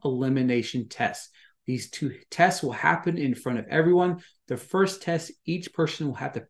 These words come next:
pick people to be eliminated. The three people with the most votes will be kicked out of the game. Again, this is the end of the episode. This was a cliffhanger. This is the, "Oh my God, I need to click next episode" thing.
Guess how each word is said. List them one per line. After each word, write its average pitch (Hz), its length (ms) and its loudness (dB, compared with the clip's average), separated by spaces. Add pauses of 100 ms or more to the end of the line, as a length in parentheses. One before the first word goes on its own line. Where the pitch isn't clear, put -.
pick - 300 2
people 185 440 6 (200)
to 180 140 10
be 151 240 4
eliminated. 196 680 8 (220)
The 156 100 2
three 208 320 6
people 208 280 4
with 170 140 2
the 160 80 6
most 139 300 6
votes 160 340 8 (240)
will 139 120 4
be 131 280 0
kicked - 500 2 (200)
out 196 400 8
of 160 220 4
the 175 100 10
game. 139 480 8 (320)
Again, 165 580 6 (180)
this 226 300 10
is 208 80 8
the 247 240 8
end 226 220 10
of 196 120 12
the 220 140 8
episode. 196 580 4
This 196 220 4
was 208 160 6
a 214 80 10
cliffhanger. 196 720 6
This 185 240 6
is 180 220 0
the, 180 240 2 (240)
"Oh 202 180 8
my 185 160 10
God, 185 300 10
I 170 40 6
need 180 140 6
to 170 80 4
click 185 260 4
next 190 280 6
episode" 190 520 6
thing. 107 280 -2